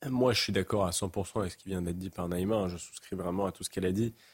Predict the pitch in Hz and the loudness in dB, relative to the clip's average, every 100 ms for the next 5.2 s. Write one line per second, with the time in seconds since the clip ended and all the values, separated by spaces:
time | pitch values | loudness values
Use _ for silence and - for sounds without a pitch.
0 | _ - 87 87 85 85 90 95 92 90 | _ -4 0 0 -2 -4 -2 2 2 2
1 | 107 - 104 104 101 104 113 - 95 - | 0 2 2 4 4 4 2 0 -6 -2
2 | 92 90 101 92 - 90 85 80 80 - | 0 2 0 -2 -2 -2 0 -2 -4 -10
3 | _ - 87 92 95 110 101 92 92 101 | _ -12 -2 0 2 2 2 2 2 4
4 | - 127 107 107 104 - _ _ _ _ | 4 4 4 4 2 -4 _ _ _ _
5 | - | -10